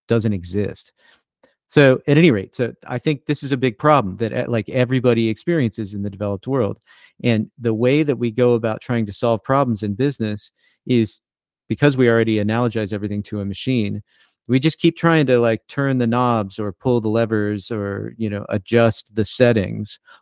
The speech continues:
on the machine to solve the problems. And, and hey, you know, I mean, those things that are formally declarable, that are algorithmatizable, can be adjusted through those mechanisms. But unfortunately, you've got human beings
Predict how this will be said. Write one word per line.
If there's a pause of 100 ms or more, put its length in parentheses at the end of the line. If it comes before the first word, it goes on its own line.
on
the
machine
to
solve
the
problems. (640)
And,
and (120)
hey,
you
know,
I
mean,
those
things
that
are (260)
formally
declarable,
that
are
algorithmatizable, (440)
can
be
adjusted
through
those
mechanisms. (500)
But (220)
unfortunately,
you've
got
human
beings